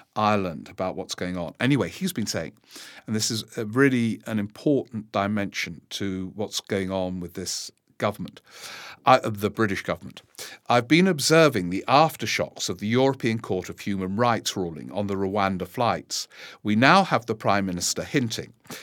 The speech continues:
that a withdrawal from the European Convention on Human Rights might be an option.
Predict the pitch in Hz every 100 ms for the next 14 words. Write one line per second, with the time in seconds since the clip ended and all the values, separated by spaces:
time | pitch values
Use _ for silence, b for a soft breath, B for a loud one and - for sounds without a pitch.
0 | B - 110 104 104 101 - 143 156 135
1 | 104 - 90 95 107 104 90 98 87 92
2 | 90 92 - 92 90 - 98 90 85 82
3 | 80 - - 95 110 113 - 98 95 80
4 | - - -